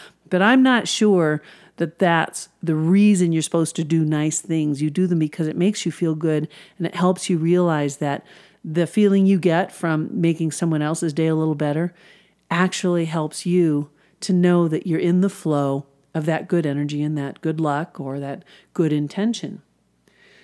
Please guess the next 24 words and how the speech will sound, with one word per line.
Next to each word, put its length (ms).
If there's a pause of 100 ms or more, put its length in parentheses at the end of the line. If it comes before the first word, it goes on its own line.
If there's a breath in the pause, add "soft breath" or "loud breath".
So 140
your 100
expectations. 920 (200 loud breath)
Now, 320
the, 220
the 160
group 600 (120)
was 560 (160)
kind 260
of 80
mind-blowing 680
to 100
me 160
because 380
good 260
things 240
happen 320
to 60
everybody 420
in 60
the 80
group. 260
So, 160
like, 200